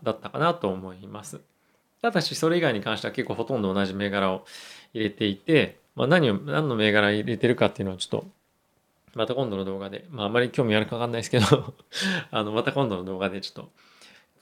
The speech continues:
ご興味あればちょっとやろうと思うんですけど、まあ、そんな風に思ってます。なので、えっと、いい銘柄。まあ、あと僕は結構狙ってたのが、インモード、アイエヌエムディー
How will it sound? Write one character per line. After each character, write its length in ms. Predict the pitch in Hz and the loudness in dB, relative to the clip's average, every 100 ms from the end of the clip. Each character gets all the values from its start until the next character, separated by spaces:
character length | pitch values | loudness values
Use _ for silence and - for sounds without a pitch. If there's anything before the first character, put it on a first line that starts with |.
| - | -12
ご 140 | 127 101 | -8 -4
興 140 | 110 | -4
味 120 | 98 | 0
あ 60 | 95 | -2
れ 60 | |
ば 140 | 92 - | -2 -10
ち 80 | - | -4
ょ 20 | |
っ 20 | |
と 80 | 104 | 0
や 60 | |
ろ 80 | 104 | 2
う 60 | 101 | 0
と 80 | 110 | -4
思 120 | 107 | -8
う 40 | |
ん 20 | |
で 60 | - | -12
す 60 | - | -4
け 100 | 202 | 2
ど、 80 | |
ま 80 | 208 | 2
あ、 40 | 117 | 4
そ 140 | 170 | 2
ん 80 | 170 | 2
な 100 | 170 | 4
風 140 | 208 | 4
に 160 | 123 98 | 2 -2
思 180 | 101 101 | -2 -4
っ 40 | |
て 160 | - - | -6 -18
ま 140 | 131 | -20
す。 180 | - _ _ _ _ _ _ _ - | -20 _ _ _ _ _ _ _ -6
な 120 | 123 | -4
の 100 | 117 | 2
で、 320 | 175 180 - - _ _ | 2 2 -2 -20 _ _
え 120 | 123 110 | -4 -4
っ 40 | |
と、 840 | - 110 104 101 101 101 98 98 - | 0 2 4 4 4 2 0 -2 -4
い 100 | 139 | -2
い 40 | |
銘 160 | 110 95 | 0 0
柄。 300 | 101 120 202 - _ _ | 0 0 -2 -10 _ _
ま 120 | 185 156 | 2 2
あ、 20 | |
あ 40 | |
と 80 | 151 | 2
僕 160 | 160 113 | 2 2
は 80 | |
結 160 | - 117 | 0 -2
構 80 | 104 | -2
狙 180 | 107 107 | 0 0
っ 40 | |
て 60 | - | -2
た 60 | |
の 80 | 104 | -4
が、 140 | 101 156 | -4 -2
イ 80 | |
ン 140 | 127 127 | -2 2
モ 120 | 117 | 2
ー 20 | |
ド、 220 | 98 - | 0 2
ア 100 | 113 | 2
イ 100 | 117 | 2
エ 80 | 123 | 0
ヌ 80 | 113 | -2
エ 80 | 113 | -4
ム 160 | 113 107 | -4 -4
デ 80 | |
ィ 40 | |
ー 60 | 104 | -4